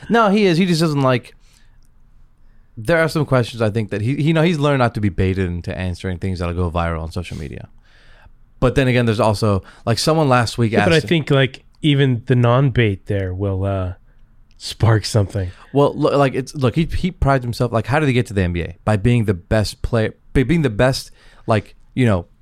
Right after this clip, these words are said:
Speaker 1: dog on the court that he can be.
Speaker 2: Mm-hmm.
Speaker 1: So if someone says, "Oh, someone can do this like you," that's, like, I guess, a threat to him. He sees that as a threat. Like, "No, no one does what I do. I do what I do, and I do it the best." You know what I mean?
Speaker 2: You should've just
Speaker 1: That,
Speaker 2: said that.
Speaker 1: that's where I,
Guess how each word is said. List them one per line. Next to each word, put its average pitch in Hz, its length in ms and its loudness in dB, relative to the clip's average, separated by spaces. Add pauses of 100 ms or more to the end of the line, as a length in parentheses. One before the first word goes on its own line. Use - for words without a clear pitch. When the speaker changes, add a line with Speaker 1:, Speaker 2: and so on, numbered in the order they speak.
Speaker 1:
dog 117 240 2
on 110 120 0
the 101 60 2
court 117 320 0
that 107 100 0
he 101 80 -2
can 110 260 0
be. - 220 -14 (100)
Speaker 2:
Mm-hmm. 120 280 0
Speaker 1:
So 127 120 0
if 104 60 -2
someone 170 300 0
says, 147 280 0
"Oh, 127 200 4
someone 147 400 -2 (200)
can 123 140 -2
do 131 120 4
this 120 200 2
like 101 160 0
you," 123 300 0 (360)
that's, 123 220 0
like, 131 280 -2
I 123 80 2
guess, 143 160 0
a 113 60 0
threat 110 280 -2
to 127 60 2
him. 131 140 4
He 113 60 0
sees 113 200 -2
that 107 100 2
as 95 100 -2
a - 20 -6
threat. 104 200 -2
Like, 113 120 -4
"No, 101 300 -2
no 120 120 2
one 127 120 2
does 104 180 0
what 101 80 -2
I 98 140 0
do. 87 280 -10 (300)
I 120 140 0
do 131 140 2
what 131 100 4
I 131 80 4
do, 120 160 2
and 104 100 0
I 101 60 0
do 101 100 -4
it 98 100 -6
the 101 80 -6
best." 87 320 -4
You 107 60 -4
know 104 80 2
what 95 80 2
I 95 60 0
mean? 120 200 0 (300)
Speaker 2:
You - 80 -18
should've 110 220 -8
just - 20 -2
Speaker 1:
That, 143 160 2
Speaker 2:
said 139 140 -2
that. 123 60 -4
Speaker 1:
that's 143 240 0
where 113 100 0
I, 104 120 2